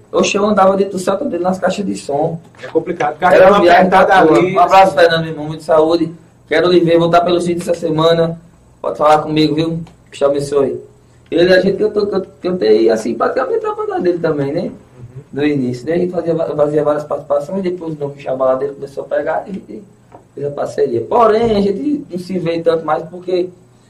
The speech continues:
Speaker 1: não é nem que eu não queira ir, é porque a, quando você, é,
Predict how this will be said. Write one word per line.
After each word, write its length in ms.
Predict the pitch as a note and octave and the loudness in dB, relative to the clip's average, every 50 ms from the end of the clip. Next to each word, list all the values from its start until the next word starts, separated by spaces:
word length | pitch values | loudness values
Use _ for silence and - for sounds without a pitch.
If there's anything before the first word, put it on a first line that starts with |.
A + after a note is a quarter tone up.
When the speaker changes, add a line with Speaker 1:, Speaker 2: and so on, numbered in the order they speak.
| _ _ _ _ _ _ - | _ _ _ _ _ _ -2
Speaker 1:
não 100 | F3+ G3 | -2 0
é 140 | G#3 G#3+ | 2 2
nem 160 | G#3+ - - - | 0 -2 -4 -2
que 100 | - A3 | 2 4
eu 100 | G#3+ A3 | 4 4
não 300 | A3 A3+ A3 A3 G#3+ G3 | 4 -2 -2 -2 -2 0
queira 380 | F#3+ G#3 G#3 G#3 G#3 F#3+ F3+ | 2 2 2 4 4 4 4
ir, 60 | F3+ | 4
é 40 | F3+ | 4
porque 300 | F#3 F#3 G3+ G3+ G3+ G3+ | 2 2 2 2 2 2
a, 500 | G3 F#3+ G3 F#3+ F#3+ F#3+ F#3 - - - - | 2 2 4 4 6 4 4 4 2 -2 -2
quando 200 | F#3+ G3 G3 F#3+ | -4 -6 -4 -2
você, 640 | G#3 G#3 G3+ - G3+ G3 F#3+ F#3+ F#3+ F#3 F3 D#3 - - - _ _ _ _ _ _ _ _ _ _ _ _ _ _ - | -2 -2 -4 -2 -4 -2 -2 0 0 2 0 0 -2 -6 -14 _ _ _ _ _ _ _ _ _ _ _ _ _ _ -2
é, 880 | B2+ C3+ C#3 C#3+ C#3+ C#3 C#3 C#3 C#3 C#3 C3+ C3+ B2+ B2 A#2+ A#2+ - | 2 4 4 4 6 6 8 8 6 6 4 2 2 0 0 -4 -8